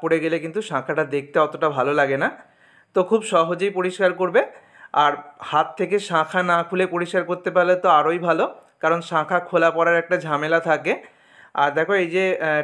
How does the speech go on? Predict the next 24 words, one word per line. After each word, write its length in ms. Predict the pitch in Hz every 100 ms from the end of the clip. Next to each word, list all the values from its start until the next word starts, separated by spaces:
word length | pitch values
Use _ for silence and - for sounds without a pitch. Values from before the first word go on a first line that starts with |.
| 151
টুথপেস্ট 560 | 170 170 185 180 -
আর, 160 | 185 302 - - _ _
উম, 240 | 151 156 151
চুনের 400 | 151 170 175 160
যে 120 | 185
মিশ্রণটা 560 | 175 170 202 180 170 247
সেটা 260 | 175 156
দিয়েই 300 | 147 165 190
আমি 160 | 180 175
ঘষে 260 | 160 147
ঘষে 200 | 165 165
পরিষ্কার 400 | 165 160 160 170
করব। 260 | 160 165 220
শাঁখাটাকে 580 | 262 165 165 156 156 180
একবার 380 | 160 139 185 170
জলের 340 | 151 143 160
মধ্যে 280 | 156 151 170
ডুবিয়ে 320 | 160 151 160
নেবে। 280 | 165 165 269 - - - - _
যদি, 400 | 160 165 233 - _ - _
আহ, 220 | - 143
সাবান 420 | 147 165 160 180 165
জল 240 | 180 175
বা 340 | 170 285 -